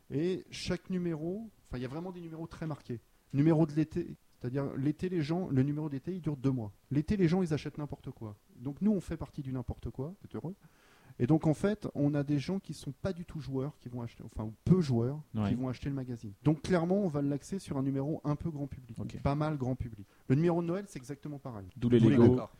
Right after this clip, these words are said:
Speaker 2: D'où Lego.
Speaker 1: Ensuite, à l'inverse, quand tu fais un numéro de Retour d'Essonne,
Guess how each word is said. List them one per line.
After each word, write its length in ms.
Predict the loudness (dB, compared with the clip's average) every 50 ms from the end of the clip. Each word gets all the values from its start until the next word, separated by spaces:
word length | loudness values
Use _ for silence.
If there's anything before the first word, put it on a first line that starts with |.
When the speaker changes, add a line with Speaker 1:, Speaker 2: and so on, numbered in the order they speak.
| -4
Speaker 2:
D'où 120 | 0 2 2
Lego. 200 | 4 2 2 -2
Speaker 1:
Ensuite, 320 | -2 -2 -2 -2 -4 -2 0
à 80 | 0
l'inverse, 560 | 0 0 0 -2 -2 -6 -8 -10 -16 -16 -16 -18 -18 -18 -10
quand 160 | -4 -4 -4
tu 140 | -4 -4 -8
fais 160 | -6 -4 -2
un 100 | -2 0
numéro 460 | 0 0 0 0 0 0 -2 -4 -6 -6
de 100 | -6 -8
Retour 380 | -8 -8 -8 -6 -6 -4 -2
d'Essonne, 420 | -2 -2 0 0 2 2 2 2